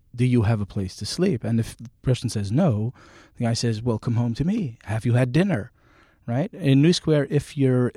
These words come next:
if you want a meal, you just go to, if you're male. If you're female, different story. But there might be, there might be some other places you can go if you're a woman. But at least if you're a man, you can go to the yeshiva and have breakfast, lunch, dinner,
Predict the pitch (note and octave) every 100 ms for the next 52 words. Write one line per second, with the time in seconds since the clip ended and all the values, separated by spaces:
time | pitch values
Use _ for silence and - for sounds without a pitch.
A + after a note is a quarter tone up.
0 | G#2+ C#3+ C3+ D3 C#3+ D#3 A#2 D#3 F3+ A2+
1 | A2+ C#3 E3 - D#3+ D#3+ - - A#2+ G#2+
2 | A#2+ D#2 F#2 _ - _ - - A#2 E3+
3 | C#3+ A#2 G#2 _ - A#2 A2+ G#2+ A2+ G2+
4 | G#2+ A#2+ C#3 C#3+ C#3 G#2+ G#2 B2+ C3 B2
5 | G#2+ G2 C3 A2 B2+ B2+ G#2+ G2 G2+ G2
6 | G#2+ G#2 G2+ G#2+ G2+ D3 C#3+ A#2+ - -
7 | - - A2+ - _ _ _ - A2 D#3
8 | - E3 D3 B2+ D3+ F3+ A#2 C3 - A#3
9 | F3+ E3+ D#3 C#3 F3 E3 C#3+ A#2+ A2 G2+
10 | A2 - - D#3 - A2 B2 - - _
11 | _ - - A#2 B2+ G3+